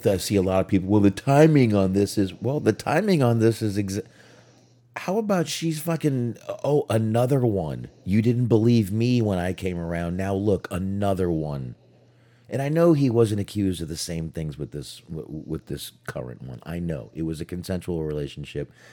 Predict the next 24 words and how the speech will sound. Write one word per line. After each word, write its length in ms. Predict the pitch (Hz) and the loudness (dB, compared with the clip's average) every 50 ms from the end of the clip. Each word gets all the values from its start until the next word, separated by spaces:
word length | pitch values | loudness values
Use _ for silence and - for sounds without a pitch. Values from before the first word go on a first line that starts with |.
| - - - - - _ _ _ _ _ _ _ _ _ _ _ _ _ _ _ _ _ _ _ _ _ _ _ _ _ _ _ _ _ _ _ _ _ _ _ 123 | -20 -20 -20 -20 -20 _ _ _ _ _ _ _ _ _ _ _ _ _ _ _ _ _ _ _ _ _ _ _ _ _ _ _ _ _ _ _ _ _ _ _ -10
Um, 680 | 123 123 120 120 117 113 110 110 110 107 107 101 92 _ | -8 -6 -6 -6 -6 -6 -6 -6 -6 -8 -10 -12 -12 _
what 160 | - 120 120 110 | -6 -6 -6 -4
would 140 | 101 95 85 | -6 -8 -6
you 140 | 87 87 - | -8 -8 -10
call 280 | - - 78 67 69 | -10 -12 -12 -12 -12
this? 300 | 64 67 65 - - - _ _ - | -10 -12 -12 -12 -14 -18 _ _ -6
Calling 360 | - 165 196 208 196 156 131 | -4 -2 -2 0 0 0 0
into 240 | 117 104 - - - | -2 -2 -4 -8 -14
character. 840 | - - - - - 73 65 64 64 - - - 57 - - - _ _ _ _ _ _ _ _ _ _ _ _ _ _ _ _ _ _ _ _ _ _ _ | -16 -18 -18 -14 -12 -12 -10 -10 -12 -14 -16 -18 -18 -18 -18 -20 _ _ _ _ _ _ _ _ _ _ _ _ _ _ _ _ _ _ _ _ _ _ _
The 80 | - 120 | -4 -2
man 260 | 123 131 131 127 123 | 0 0 0 0 0
is 120 | 117 101 - | 0 -2 -2
still 260 | - - 110 98 87 | -4 -2 -2 -2 -2
a 40 | 80 | -2
scumbag, 680 | - - - - 73 65 60 - - 92 87 - - - - | -6 -6 -6 -6 -6 -6 -8 -10 -12 -14 -14 -16 -16 -16 -14
is 140 | 87 78 | -12 -8
what 180 | 82 85 85 - - _ _ - | -6 -6 -6 -6 -8 _ _ -6
this 260 | 95 95 87 - - | -4 -4 -4 -4 -4
woman 400 | 80 85 82 76 71 64 64 64 - | -4 -4 -2 -2 -4 -6 -8 -10 -8
is 140 | - 87 80 | -8 -8 -8
trying 380 | - - - 85 82 80 76 69 | -10 -10 -8 -8 -6 -6 -8 -10
to 120 | - 78 73 | -10 -12 -14
say. 520 | - - - - 65 52 50 50 - - _ _ _ _ _ _ _ _ | -12 -10 -8 -8 -8 -8 -10 -14 -20 -20 _ _ _ _ _ _ _ _
And 800 | - 80 76 76 73 73 73 73 73 71 71 69 69 60 57 | -10 -8 -8 -6 -6 -6 -6 -8 -8 -8 -8 -8 -10 -10 -12